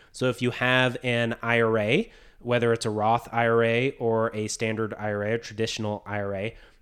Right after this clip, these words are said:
you can do what's called a self-directed I R A, where you can put that money into, uh, essentially whatever you want. Now, there are <laughs> limits to that, but you could invest in real estate, you could invest in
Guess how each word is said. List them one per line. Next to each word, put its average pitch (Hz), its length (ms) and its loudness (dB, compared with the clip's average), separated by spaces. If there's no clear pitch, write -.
you 143 340 -2
can 147 280 4
do 127 260 2
what's 123 260 -4
called 117 240 2
a 110 120 0
self-directed 117 1120 4
I 110 200 2
R 104 220 2
A, 101 300 -2
where 123 240 4
you 127 280 0
can 143 200 2
put 139 220 0
that 127 180 4
money 120 360 2
into, 113 760 0
uh, 120 120 -4
essentially 160 680 6
whatever 120 400 4
you 110 100 0
want. 92 260 -4
Now, 101 140 -6
there 104 220 -4
are 117 160 4
<laughs> 113 120 0
limits 123 280 -2
to 117 140 -2
that, 104 340 -4
but 107 240 -2
you 117 140 -4
could 117 140 0
invest 98 340 -2
in 85 140 -10
real 156 240 6
estate, 135 540 2
you 113 140 -4
could 110 180 -4
invest 104 580 -2
in 104 420 -4